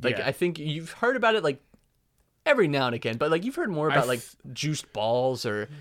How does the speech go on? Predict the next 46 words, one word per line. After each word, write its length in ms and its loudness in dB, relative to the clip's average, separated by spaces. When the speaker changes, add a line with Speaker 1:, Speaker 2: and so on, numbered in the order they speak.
Speaker 1:
the 60 -6
seams 460 -2
changing 680 -4
than 120 0
you've 160 -2
ever 220 2
heard 120 0
about 220 -2
si-, 220 -8
like, 220 -8
pitchers 320 -8
with 100 -12
substances. 840 -8
Speaker 2:
I 120 0
think 180 6
it 60 6
all 140 6
started, 440 2
there 80 2
was 120 0
a 60 -8
guy, 580 4
I, 180 2
I 160 0
heard 320 -2
this 640 -2
on 100 -6
a 60 -6
podcast 720 2
or 180 -4
read 240 4
it 120 0
somewhere. 320 2
There 180 6
was 200 6
a, 360 6
a 60 -6
former, 320 4
like, 160 6
equipment 520 2
manager 460 4
with 140 -2
the 200 -8
Angels. 840 -4
Speaker 1:
Yes. 540 -6
Speaker 2:
And 760 0